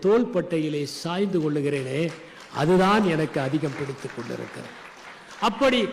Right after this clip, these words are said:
அதிகம் பிடித்துக் கொண்டிருக்கிறவராக கவலையின் போது, துயரத்தின் போது நீங்கள் இருக்க வேண்டும்.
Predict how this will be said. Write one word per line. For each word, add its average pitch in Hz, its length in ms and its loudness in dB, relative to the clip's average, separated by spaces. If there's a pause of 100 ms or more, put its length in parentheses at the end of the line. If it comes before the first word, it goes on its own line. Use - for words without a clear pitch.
(220)
அதிகம் 311 520 4
பிடித்துக் 330 520 2
கொண்டிருக்கிறவராக 214 1040 4 (300)
கவலையின் 311 640 4
போது, 220 360 4
துயரத்தின் 330 680 4
போது 240 240 4
நீங்கள் 185 280 0
இருக்க 180 340 0
வேண்டும். 135 260 -8